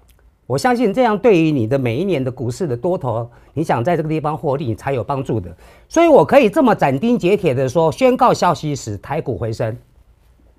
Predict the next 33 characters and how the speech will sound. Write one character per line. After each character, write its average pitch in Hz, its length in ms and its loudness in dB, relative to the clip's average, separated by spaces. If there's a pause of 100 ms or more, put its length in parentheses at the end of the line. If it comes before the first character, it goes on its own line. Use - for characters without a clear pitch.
(280)
我 175 140 6
没 247 80 6
有 262 120 8
去 262 140 4
写 151 320 2
模 175 180 0
棱 202 140 0
两 185 180 2
可 135 160 -4
的 127 80 -4
话， 117 320 0 (300)
而 240 220 6
且 247 160 4
我 151 120 4
后 233 140 2
面 208 140 0
打 120 120 -2
的 143 120 -2
是 190 120 -2
惊 180 200 -2
叹 165 180 0
号， 113 320 -2 (400)
我 135 100 -2
没 190 120 2
有 240 80 2
打 170 160 2
问 202 160 4
号 170 240 4
哦， 107 240 -2 (1120)
了 175 120 -2
解 156 140 2
吗？ 139 280 0 (240)
好， 123 360 0